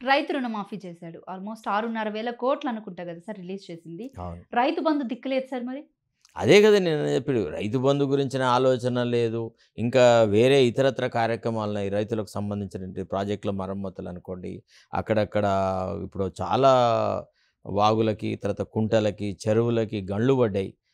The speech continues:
Speaker 2: తర్వాత రాష్ట్రంలో రోడ్ల పరిస్థితి అధ్వాన్నంగా ఉంది.
Speaker 1: అవును.
Speaker 2: తర్వాత ప్రజారోగ్యం మీద రవ్వంత ఖర్చు లేదు, ఏ హాస్పిటల్లో ఇన్‌ఫ్రాస్ట్రక్చర్ లేదు, ఏ హాస్పిటల్లో డెవలప్‌మెంట్ లేదు,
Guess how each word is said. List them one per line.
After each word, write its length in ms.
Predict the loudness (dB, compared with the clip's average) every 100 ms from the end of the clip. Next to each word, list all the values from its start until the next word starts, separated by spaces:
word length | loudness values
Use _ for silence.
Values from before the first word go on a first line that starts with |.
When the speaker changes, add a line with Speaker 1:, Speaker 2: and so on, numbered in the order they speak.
| _
Speaker 2:
తర్వాత 240 | -4 0 0
రాష్ట్రంలో 500 | 0 0 0 2 2
రోడ్ల 340 | 2 0 0
పరిస్థితి 460 | 0 0 -2 -6 -6
అధ్వాన్నంగా 840 | -4 -6 -2 2 4 4 0 -2
ఉంది. 220 | -4 -4
Speaker 1:
అవును. 360 | -4 -6 -8 -12 _ -2
Speaker 2:
తర్వాత 320 | 0 0 0
ప్రజారోగ్యం 720 | 2 6 6 6 2 0 0
మీద 180 | -2 -2
రవ్వంత 600 | -2 -2 0 2 0 -2
ఖర్చు 280 | -6 -6
లేదు, 260 | -6 -6 -8 -14 _ -4
ఏ 160 | 2 4
హాస్పిటల్లో 680 | 4 2 0 -2 0 0
ఇన్‌ఫ్రాస్ట్రక్చర్ 840 | 0 -2 -6 -4 -4 -4 -10 -8 -6
లేదు, 340 | -4 -6 -8 -14 _ _
ఏ 120 | 0 2
హాస్పిటల్లో 680 | 4 0 -2 -2 0 2
డెవలప్‌మెంట్ 640 | 0 0 0 -2 -2 -4 -4
లేదు, 280 | -6 -8